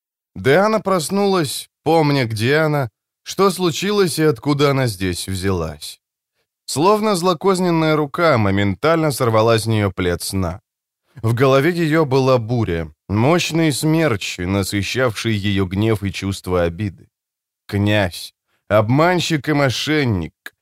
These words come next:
лжец и Бендеревас, врун и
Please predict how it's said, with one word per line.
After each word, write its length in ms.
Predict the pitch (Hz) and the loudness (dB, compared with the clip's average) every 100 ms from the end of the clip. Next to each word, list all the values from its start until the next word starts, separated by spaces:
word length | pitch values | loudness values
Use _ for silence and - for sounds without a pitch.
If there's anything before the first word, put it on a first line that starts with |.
| _ | _
лжец 760 | 98 107 107 87 127 143 113 - | 0 2 2 0 2 2 0 -4
и 100 | 98 | -4
Бендеревас, 1120 | 85 90 131 117 101 85 78 73 - - - _ _ | -2 2 4 4 2 2 0 -4 -8 -16 -18 _ _
врун 640 | 90 92 117 139 160 139 120 | -12 -4 0 2 2 2 0
и 260 | 113 104 | -2 -4